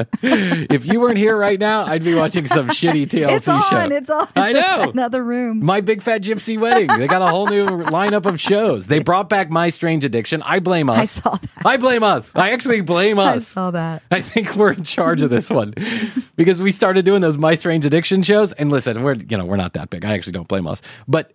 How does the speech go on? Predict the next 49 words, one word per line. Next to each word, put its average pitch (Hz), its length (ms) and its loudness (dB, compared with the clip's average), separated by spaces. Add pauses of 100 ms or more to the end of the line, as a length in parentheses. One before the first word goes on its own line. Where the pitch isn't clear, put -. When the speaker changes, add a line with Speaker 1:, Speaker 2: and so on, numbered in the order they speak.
(100)
Speaker 1:
for 170 160 0
some 196 260 2
reason, 170 480 2
it's 143 160 -4
been 147 320 0
out 185 240 2
of 156 180 -2
Speaker 2:
It's 165 220 -8
back 170 220 -2
Speaker 1:
season 190 460 2
Speaker 2:
on. 156 40 -4
Speaker 1:
for 143 180 0
five 185 360 0
years, 185 420 2
and 151 160 -4
then 156 100 0
all 170 120 4
of 170 80 0
a 170 80 0
sudden 208 260 2
it 143 60 2
just 147 180 -2
starts 139 220 0
popping 170 380 0
up. 208 260 0 (120)
<laughs> - 120 -2
I'm 170 100 -2
like, 147 220 2
"Huh. 381 220 0 (480)
What 214 80 0
if 202 100 -4
we 226 140 4
had 196 80 4
anything 139 240 2
to 123 60 -4
do 120 120 2
with 98 140 -6
it?" - 80 -16 (100)
I 196 80 4
like 240 140 4
to 185 80 2
think 160 220 -2
I'm 139 100 2
more 131 220 2
important 123 340 0
than 123 100 4
I 113 100 2
actually 120 400 0
am. 131 220 0